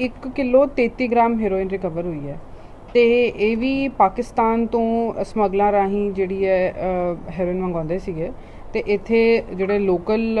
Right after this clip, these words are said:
ਅ, ਸਪਲਾਇਰ ਤੇ ਪੈਡਲਰਸ ਨੇ, ਉਹਨਾਂ ਨੂੰ ਸਪਲਾਈ ਕਰਦੇ ਸੀ। ਅ, ਇਸ ਕੇਸ ਦੇ ਵਿੱਚ ਸਾਡੀ ਇਨਵੈਸਟੀਗੇਸ਼ਨ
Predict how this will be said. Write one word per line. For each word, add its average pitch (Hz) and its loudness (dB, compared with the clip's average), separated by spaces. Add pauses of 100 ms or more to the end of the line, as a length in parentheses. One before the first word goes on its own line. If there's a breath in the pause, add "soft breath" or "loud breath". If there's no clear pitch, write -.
(140)
ਅ, 185 4
ਸਪਲਾਇਰ 180 2
ਤੇ 185 -4
ਪੈਡਲਰਸ 170 -2
ਨੇ, 180 -2
ਉਹਨਾਂ 185 0
ਨੂੰ 185 -2
ਸਪਲਾਈ 151 -6
ਕਰਦੇ 151 -8
ਸੀ। 190 -10
ਅ, - 0
ਇਸ 240 -2
ਕੇਸ 262 4
ਦੇ 262 6
ਵਿੱਚ 233 0
ਸਾਡੀ 233 2
ਇਨਵੈਸਟੀਗੇਸ਼ਨ 208 0